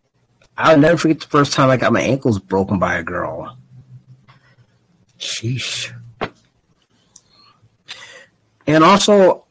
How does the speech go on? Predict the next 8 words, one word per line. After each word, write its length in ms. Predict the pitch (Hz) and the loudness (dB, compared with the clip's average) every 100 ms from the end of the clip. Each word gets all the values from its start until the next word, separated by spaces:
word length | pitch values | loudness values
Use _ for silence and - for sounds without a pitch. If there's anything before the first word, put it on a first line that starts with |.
| _ _ - | _ _ -4
this 260 | 131 160 | -2 0
is 160 | 190 151 | 0 0
one 320 | 143 135 127 | 2 4 4
that 380 | 117 110 95 - _ _ _ _ _ - - - - | 2 0 -2 -8 _ _ _ _ _ -18 -14 -14 -6
really 480 | 110 131 151 139 | -2 2 2 2
is 280 | 110 110 - _ _ _ _ | 0 -2 -6 _ _ _ _
interesting. 800 | 110 117 - 104 90 - - 76 - _ _ - _ - _ _ _ _ _ _ _ - - _ _ | -6 -4 -2 -4 -4 -8 -12 -12 -14 _ _ -20 _ -20 _ _ _ _ _ _ _ -20 -20 _ _
So, 540 | - - 160 151 143 | -4 2 4 4 2